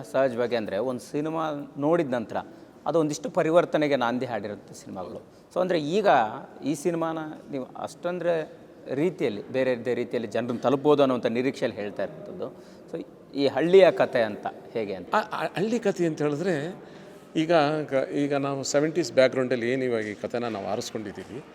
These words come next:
Speaker 2: ಫಸ್ಟ್ ಪಾಯಿಂಟ್ ಈಗ ನೋಡಿ, ನಾವೆಲ್ಲ ಸಿನಿಮಾ ಮಾಡ್ಬೇಕೇನಾದ್ರೂ ನಿಜವಾದ ಹಳ್ಳಿಗೆ ಹೋಗ್ತಿದ್ವಿ. ಆ ನಿಜವಾದ ಹಳ್ಳಿ ಹಳ್ಳಿಯಾಗೆ ನಮಗೆ ಸಿಕ್ತಿತ್ತು.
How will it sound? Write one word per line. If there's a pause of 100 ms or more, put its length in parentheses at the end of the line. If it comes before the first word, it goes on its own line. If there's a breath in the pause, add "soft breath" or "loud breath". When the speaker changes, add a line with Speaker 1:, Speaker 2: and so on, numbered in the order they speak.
(220 loud breath)
Speaker 2:
ಫಸ್ಟ್
ಪಾಯಿಂಟ್
ಈಗ
ನೋಡಿ,
ನಾವೆಲ್ಲ
ಸಿನಿಮಾ
ಮಾಡ್ಬೇಕೇನಾದ್ರೂ
ನಿಜವಾದ
ಹಳ್ಳಿಗೆ
ಹೋಗ್ತಿದ್ವಿ. (460 loud breath)
ಆ
ನಿಜವಾದ
ಹಳ್ಳಿ
ಹಳ್ಳಿಯಾಗೆ
ನಮಗೆ
ಸಿಕ್ತಿತ್ತು.